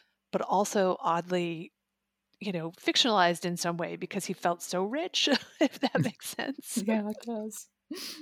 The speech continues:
Speaker 2: It actually does. Why don't we hear a little of that beautiful voice?
Speaker 1: Yes, this is Gabriel Byrne talking about one of his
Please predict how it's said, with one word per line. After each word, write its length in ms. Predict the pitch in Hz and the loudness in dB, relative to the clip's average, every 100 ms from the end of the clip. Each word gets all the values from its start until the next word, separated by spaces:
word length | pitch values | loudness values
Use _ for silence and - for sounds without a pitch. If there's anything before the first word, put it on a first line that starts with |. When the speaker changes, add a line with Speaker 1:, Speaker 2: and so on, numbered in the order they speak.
| 277 | -12
Speaker 2:
It 140 | - 185 | -2 0
actually 440 | 165 165 - 147 | 0 -2 -8 -8
does. 360 | 156 160 156 147 | -4 -2 -2 -2
Why 140 | 170 202 | 0 2
don't 140 | 233 | 2
we 80 | 226 | 0
hear 240 | - 165 | -2 0
a 60 | 156 | 0
little 260 | 147 143 | -2 -2
of 100 | 139 139 | -4 -2
that 160 | 127 | -6
beautiful 420 | 139 127 135 - - | -4 -6 -8 -12 -18
voice? 420 | - - - - - _ _ _ | -18 -16 -16 -16 -18 _ _ _
Speaker 1:
Yes, 480 | - 165 175 143 - | -10 -4 -2 -2 -6
this 260 | - 220 - | -8 -8 0
is 320 | 202 185 - | 0 0 -4
Gabriel 380 | - 170 170 170 | -6 -2 -2 -2
Byrne 260 | 170 170 | -2 -2
talking 360 | 170 - 185 190 | -2 -2 -2 -4
about 200 | 170 160 | -2 -2
one 140 | 175 | -2
of 80 | 165 | -4
his 180 | 165 170 | -4 -8